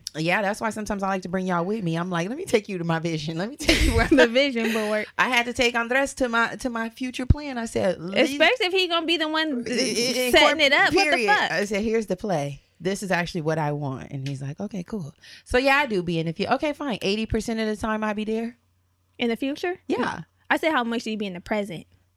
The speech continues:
Speaker 1: Oh, in the present. Okay. So yeah, sixty percent. I would say sixty percent.
Speaker 2: Okay.
Speaker 1: Sixty. And I always be thinking about, yeah,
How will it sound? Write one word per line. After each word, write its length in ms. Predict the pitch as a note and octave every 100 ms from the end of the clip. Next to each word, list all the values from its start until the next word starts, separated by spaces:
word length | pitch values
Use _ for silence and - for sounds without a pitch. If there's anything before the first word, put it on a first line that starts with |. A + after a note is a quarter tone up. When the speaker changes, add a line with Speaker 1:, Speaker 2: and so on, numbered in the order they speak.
| _ _ A3
Speaker 1:
Oh, 180 | G#3+
in 100 | F#3
the 60 | E3+
present. 420 | G3 A3 F3+ D#3 -
Okay. 460 | F#3 A3 F3 E3 -
So 140 | G#3
yeah, 380 | G#3 F3+ D3+ D3+ -
sixty 440 | - D4+ - G3+
percent. 400 | - F3+ F3 F3
I 60 | G3+
would 140 | A#3+
say 140 | A3+ A#3
sixty 300 | A3+ - F#3
percent. 440 | F3+ E3+ C#3 - -
Speaker 2:
Okay. 340 | A3 G3 G3+ -
Speaker 1:
Sixty. 500 | D4 C#4+ - D#3 -
And 420 | B3 D4 A3 A3+ - - -
I 160 | G3
always 480 | F#3+ F#3+ A3+ G#3+ G3+
be 100 | G3
thinking 380 | F#3+ B3 B3 G3
about, 560 | F3 F3 E3+ E3+ - - _ _ _ _ _ _ -
yeah, 240 | D3+ D3